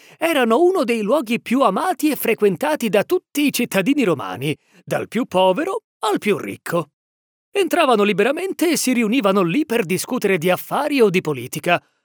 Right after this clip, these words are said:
oppure per incontrarsi con un amico e passare del tempo insieme. Potevano rilassarsi in varie sale, passando da quella fredda, chiamata Frigidarium, a quella calda, il Calidarium,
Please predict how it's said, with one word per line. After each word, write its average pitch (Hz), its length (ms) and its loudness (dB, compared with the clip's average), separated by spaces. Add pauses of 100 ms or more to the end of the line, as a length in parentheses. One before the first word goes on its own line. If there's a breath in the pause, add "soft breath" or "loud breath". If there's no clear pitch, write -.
(200)
oppure 240 440 0
per - 160 -6
incontrarsi 156 680 -4
con 147 180 -6
un 185 80 0
amico 180 380 -2
e 151 80 -2
passare - 380 -4
del 120 180 -12
tempo - 300 -6
insieme. 120 540 -4 (540)
Potevano 285 440 0
rilassarsi 294 680 0
in 254 120 2
varie 202 320 0
sale, 123 480 -4 (240 soft breath)
passando 151 600 -4
da 139 120 -10
quella 139 260 -8
fredda, 170 520 -2
chiamata 147 600 -6 (120 loud breath)
Frigidarium, 139 960 -4
a - 440 -4
quella 262 280 2
calda, 143 560 -4 (100)
il 269 200 0
Calidarium, 143 880 -2